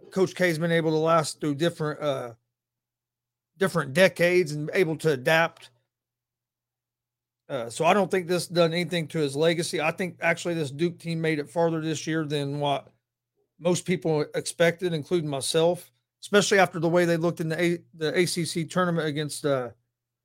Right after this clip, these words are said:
North Carolina. And then I think after that,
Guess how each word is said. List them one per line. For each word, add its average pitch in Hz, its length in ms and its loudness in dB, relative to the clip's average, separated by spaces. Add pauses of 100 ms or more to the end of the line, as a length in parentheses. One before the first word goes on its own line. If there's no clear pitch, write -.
(140)
North 165 240 2
Carolina. 170 640 4 (1200)
And 139 100 -8
then 147 140 0
I 151 80 4
think 175 200 0
after 170 260 2
that, 165 260 4